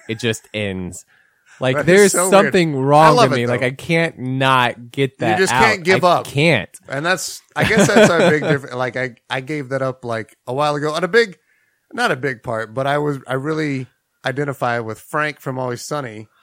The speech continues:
Speaker 2: when he's like, "When I'm dead, I'm dead. Just toss me in the fucking garbage. What do I care? I'm dead."
Speaker 1: Well, I do agree with
Speaker 2: I'm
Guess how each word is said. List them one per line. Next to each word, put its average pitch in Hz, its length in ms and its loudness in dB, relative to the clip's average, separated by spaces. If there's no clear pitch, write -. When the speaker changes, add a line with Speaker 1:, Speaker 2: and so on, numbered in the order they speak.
Speaker 2:
when 127 160 -10
he's 135 160 -8
like, 131 280 -6
"When 135 180 -6
I'm 160 180 -4
dead, 143 300 2
I'm 147 240 -4
dead. 139 340 -2
Just 135 220 -10
toss 160 300 -4
me 160 80 -6
in 151 80 -6
the 147 80 -8
fucking 160 380 -8
garbage. 143 380 -2
What 147 140 -4
do 160 60 0
I 175 200 0
care? 110 460 -8
I'm 156 200 -4
dead." 156 380 -2
Speaker 1:
Well, 208 200 6
I 269 180 8
do 180 240 -4
agree 120 220 -6
with 98 140 -4
Speaker 2:
I'm 220 120 4